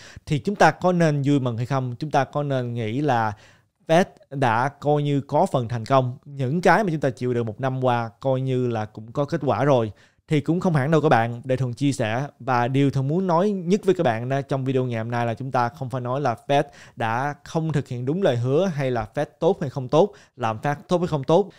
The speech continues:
mà quan trọng hơn đó là các bạn nên hiểu chuyện đang xảy ra. Chúng ta cần zoom out để nhìn toàn cảnh, rồi các bạn mới có thể tự đưa ra quyết định cho bản thân mình nên làm gì.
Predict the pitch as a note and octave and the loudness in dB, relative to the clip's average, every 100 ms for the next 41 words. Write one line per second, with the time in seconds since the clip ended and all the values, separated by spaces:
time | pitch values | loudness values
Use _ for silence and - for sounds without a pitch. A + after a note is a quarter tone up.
0 | - - C#3 C3 D3+ E3+ C#3+ C#3 D#3 D#3+ | -18 -4 -2 4 4 4 2 2 6 6
1 | D3+ D#3+ D#3 A2 B2+ C#3 A#2+ A#2 B2 C#3 | 6 4 2 0 0 2 0 0 0 2
2 | D3 C#3 B2 A2+ C3 E3+ C#3 B2+ A2+ A2 | 4 2 0 0 -2 -2 -2 -2 -4 -4
3 | A2+ C#3 B2 B2 - C#3 C3 B2+ A#2+ A2+ | 2 2 2 -2 -4 -2 -2 -4 -6 -2
4 | C#3+ D3+ C#3 C3 B2 - - B2 A#2 C#3+ | 0 4 4 4 0 -6 -12 -4 -2 0
5 | C#3+ A#2+ - C3 B2 B2 G#2+ C3 D#3+ C#3+ | 0 -2 0 0 0 -2 -4 -6 -12 -4
6 | C3+ A#2+ A#2+ A2 A#2+ C3 D3 C3 A#2+ A2+ | -2 0 0 0 -2 0 -2 -2 -2 0
7 | B2+ C3 C3+ B2+ G#2+ G#2+ - B2 A2+ C3+ | 2 2 0 -2 -4 -8 -6 -4 -4 -4
8 | B2 A#2 G#2+ A#2 A#2 A2 A#2+ A2+ | -4 -4 -4 -4 -4 -2 -2 -4